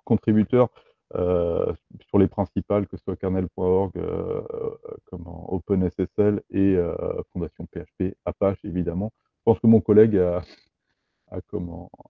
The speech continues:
a tellement contribué à Apache que on pourrait presque <laughs> lui en céder la paternité, tellement il a, il a comment, il a pu faire avancer,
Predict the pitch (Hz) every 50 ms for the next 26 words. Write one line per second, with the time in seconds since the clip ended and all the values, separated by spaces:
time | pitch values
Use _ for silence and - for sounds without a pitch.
0 | _ _ _ _ _ - _ - 92 98 113 107 - - 107 - _ - 98 101
1 | 107 107 101 95 95 90 - 120 127 127 - _ - 101 92 92 90 - - -
2 | - - _ _ _ - 92 - - 90 - _ - 101 98 - - - - -
3 | - - - 107 110 123 107 95 92 - 101 - - 101 95 98 95 - - 92
4 | 92 - _ - _ - - _ _ - 110 101 104 110 110 107 98 95 95 92
5 | 107 90 87 85 - - 101 95 92 95 95 - - 95 92 90 87 85 82 -
6 | - - - - 90 92 90 - - 117 - - 113 95 95 95 95 101 95